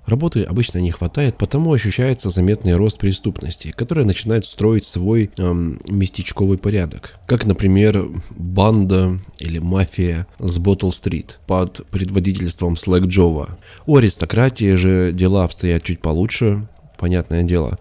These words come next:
Их образ жизни можно в прямом смысле описать одной фразой:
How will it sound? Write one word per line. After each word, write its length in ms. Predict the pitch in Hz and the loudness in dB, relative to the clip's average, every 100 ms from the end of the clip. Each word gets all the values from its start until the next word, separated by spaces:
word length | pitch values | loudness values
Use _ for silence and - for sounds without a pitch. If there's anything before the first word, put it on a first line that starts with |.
| _ 147 | _ -4
Их 180 | 131 | 2
образ 300 | 143 117 95 | 4 4 2
жизни 360 | 87 123 127 101 | 4 2 2 4
можно 380 | 92 101 92 85 | 4 2 2 -2
в 80 | - | 0
прямом 360 | 98 92 85 | 2 4 2
смысле 480 | - 117 123 - 90 | 0 0 -2 -4 -6
описать 520 | - - - 110 - | -6 -4 0 0 0
одной 240 | 92 98 92 | 0 2 2
фразой: 540 | 95 90 80 - | 2 2 2 -4